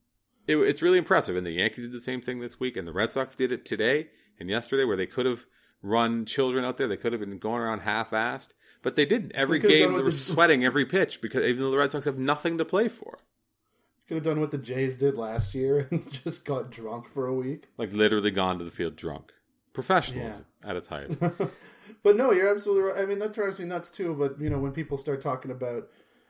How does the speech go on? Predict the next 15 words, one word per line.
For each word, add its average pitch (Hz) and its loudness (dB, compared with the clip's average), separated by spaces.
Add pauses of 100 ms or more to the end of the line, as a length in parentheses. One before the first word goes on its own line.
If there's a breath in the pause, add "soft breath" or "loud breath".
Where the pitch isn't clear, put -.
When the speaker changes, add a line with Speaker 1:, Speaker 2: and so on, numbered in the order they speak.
(200 soft breath)
Speaker 2:
uh, 110 -8 (760)
you 147 -10
know, 127 -4
the, 143 -6
the 143 -2
runners 156 2
in 147 -4
scoring 143 0
position 135 0
stuff 127 -2
and 135 -2
making 139 -2
the 135 0
implications 135 -4
about, 123 -2